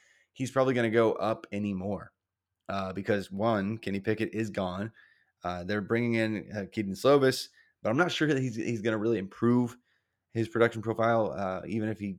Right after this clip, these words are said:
didn't have better competition coming in this year. But he does have better competition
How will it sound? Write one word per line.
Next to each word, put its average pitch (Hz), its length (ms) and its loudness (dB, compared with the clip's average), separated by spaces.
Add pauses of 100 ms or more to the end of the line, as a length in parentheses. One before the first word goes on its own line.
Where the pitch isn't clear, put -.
(120)
didn't 107 240 -6
have 107 260 0
better 107 200 2
competition 107 640 -4
coming 110 260 -4
in 107 100 -6
this 110 140 -8
year. 110 280 -2 (120)
But 110 140 0
he 120 100 -2
does 139 300 4
have 98 320 -4 (420)
better 98 240 0
competition 95 680 -8